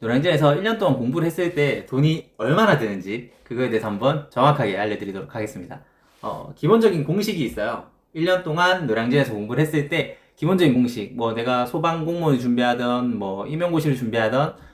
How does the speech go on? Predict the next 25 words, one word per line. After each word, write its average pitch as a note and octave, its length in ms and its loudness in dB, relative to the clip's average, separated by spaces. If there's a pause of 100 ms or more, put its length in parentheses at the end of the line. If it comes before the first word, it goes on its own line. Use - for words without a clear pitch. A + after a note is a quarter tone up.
(200)
뭐, G#2 200 0
경찰 A#2 280 2
공무원을 D#3+ 300 2
준비하던, G#2 500 -2 (260)
네, G2 160 -6
공식은 A#2+ 540 0 (180)
다 - 100 -20
똑같습니다. B2+ 540 -10 (340)
네, F2+ 180 -10
공식을 B2 300 0
한번 G2 220 -2
알려드려 A#2+ 400 2
볼게요. G2 500 -2 (440)
첫 A3 180 -2
번째, E3+ 500 0 (1400)
강의비를 F3+ 840 4
계산하셔야 G2+ 460 -4
됩니다. F#2 500 -8
강의비를 A#2+ 520 -2
반드시 C3+ 320 -2
포함해야 C#3+ 420 2
되고요. A2 480 -4
강의비 G2+ 300 -8
안에는 G#2 500 -6
교재비까지 B2 800 0